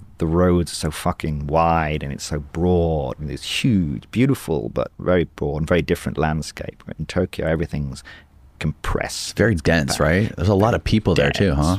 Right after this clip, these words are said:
Speaker 1: A lot of people, a lot of people, but not as, um, people imagine that wherever you go in Tokyo, it's, it's always gonna be, you know, like, crushed with people. And in certain pockets, like Shibuya or Shinjuku, you're gonna see that a lot of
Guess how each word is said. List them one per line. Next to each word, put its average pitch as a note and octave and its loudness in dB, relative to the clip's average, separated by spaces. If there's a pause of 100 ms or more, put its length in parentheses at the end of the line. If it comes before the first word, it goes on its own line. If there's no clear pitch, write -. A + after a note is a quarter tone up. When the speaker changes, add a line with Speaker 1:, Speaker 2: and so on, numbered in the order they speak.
(160)
Speaker 1:
A - -8
lot F#2 4
of - -4
people, - -10 (180)
a - -8
lot F2+ 4
of - 0
people, - -8
but - 0
not C#3 2
as, G#2 2 (520)
um, E2 2 (840)
people A#2+ 2
imagine G2+ 4
that E2+ 0
wherever F2+ 4
you E2 2
go E2+ 2
in E2 0
Tokyo, E2 -2
it's, - -10
it's - -6
always E2 0
gonna D#2+ 0
be, - -2 (440)
you G2 -2
know, F2+ 2
like, D#2+ 2
crushed - 0
with F2 -2
people. - -2
And F#2 0
in F#2+ 4
certain D3 4 (140)
pockets, - -6
like - -10
Shibuya D#2+ 0
or A#1 -6
Shinjuku, - 0 (500)
you're D#2+ -2
gonna E2+ 0
see E2+ -2
that B1+ -2 (100)
a - -4
lot E2 0
of D2 -8